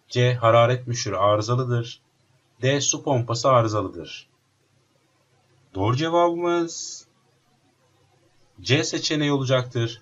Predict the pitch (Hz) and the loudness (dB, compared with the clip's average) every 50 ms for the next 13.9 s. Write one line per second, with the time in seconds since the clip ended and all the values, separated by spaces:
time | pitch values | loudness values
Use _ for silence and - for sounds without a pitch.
0 | _ _ - - 127 135 147 147 156 165 165 165 - 143 131 - 143 139 - - | _ _ 2 4 6 8 8 8 8 6 2 -2 -4 -6 -6 -4 -2 0 0 4
1 | - 127 120 123 120 110 113 110 101 87 - 82 78 - - - - _ _ _ | 6 8 8 8 6 4 0 -2 -2 -4 -8 -12 -16 -16 -20 -20 -20 _ _ _
2 | _ _ _ _ _ _ _ _ _ _ _ _ _ _ _ _ _ _ _ _ | _ _ _ _ _ _ _ _ _ _ _ _ _ _ _ _ _ _ _ _
3 | _ _ _ _ _ _ _ 131 123 - 175 170 185 180 165 170 165 - 180 175 | _ _ _ _ _ _ _ -8 -6 -4 -2 0 0 2 2 0 0 0 -2 0
4 | 165 180 180 175 - - 165 165 147 - - 147 127 117 113 113 113 - 127 139 | 0 0 0 0 -2 -6 -6 -6 -8 -6 -2 0 2 2 0 0 -2 -4 -4 -4
5 | 127 123 131 - - - 151 143 143 147 151 151 156 151 139 117 101 95 95 101 | -4 -6 -10 -10 -2 2 4 4 4 4 2 0 0 0 2 0 0 0 -2 -4
6 | - _ _ _ _ - 151 165 - - 175 151 - 156 139 135 131 - 139 135 | -8 _ _ _ _ -10 -10 -10 -6 -4 -4 0 2 2 2 4 2 0 -2 -2
7 | 127 123 156 143 143 135 127 120 123 123 - - - 127 123 123 127 127 131 135 | -4 -2 0 2 2 2 2 2 -2 -4 -4 0 2 4 6 6 6 4 4 2
8 | 135 127 107 95 90 90 92 - _ _ _ _ _ - 127 127 127 143 156 160 | 0 0 0 -2 -4 -6 -8 -10 _ _ _ _ _ 2 2 4 4 4 2 2
9 | 156 147 135 131 127 120 - - 123 131 139 - - - 98 - - - 117 127 | 0 0 -2 -2 -2 -4 -2 -2 -2 -2 -2 -4 -6 -8 -10 -6 -6 -4 -2 -2
10 | 123 147 143 139 123 120 110 110 - - 110 113 - - - 139 135 131 123 117 | -2 2 2 4 4 2 2 -2 -6 -6 -8 -8 -4 0 2 2 4 2 0 0
11 | 123 123 131 135 123 - 123 123 117 - - - 107 95 95 95 - _ _ _ | 0 0 0 -2 -2 -2 -2 -2 -2 -4 -2 0 0 0 0 -2 -6 _ _ _
12 | _ _ _ _ 120 131 151 165 156 151 135 120 120 - 123 123 123 127 123 131 | _ _ _ _ -2 0 2 2 2 2 2 2 0 0 -2 0 0 0 2 2
13 | 120 113 113 117 120 - 131 127 123 110 98 90 85 85 82 - - | 2 2 0 -2 -2 2 4 4 4 4 2 0 -2 -8 -10 -12 -16